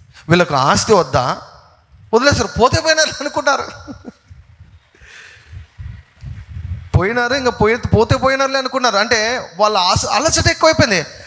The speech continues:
అలసట వస్తుంది, వీళ్ళకి రాలేదా అలసట? దావీదుకి రాదా అలసట? నాలుగు వందల మందికి రాదు అలసట, అందరికీ అలసట వచ్చింది. కానీ రెండు వందల మంది మాత్రం ఆగిపోయారు.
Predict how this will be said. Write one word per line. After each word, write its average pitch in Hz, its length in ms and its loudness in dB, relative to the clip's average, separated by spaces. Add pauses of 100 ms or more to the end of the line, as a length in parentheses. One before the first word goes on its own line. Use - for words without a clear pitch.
(100)
అలసట 370 240 2
వస్తుంది, 294 600 -2
వీళ్ళకి 240 260 2
రాలేదా 214 360 2
అలసట? 233 340 0 (460)
దావీదుకి 233 380 0
రాదా 196 260 4
అలసట? 226 380 0 (360)
నాలుగు 247 240 4
వందల 233 120 2
మందికి 202 280 2
రాదు 190 200 2
అలసట, 233 260 -2 (340)
అందరికీ 214 680 0
అలసట 190 440 0
వచ్చింది. 156 920 2 (1200)
కానీ 202 180 0
రెండు 202 200 0
వందల 202 200 0
మంది 190 200 -2
మాత్రం 196 300 2
ఆగిపోయారు. 151 760 2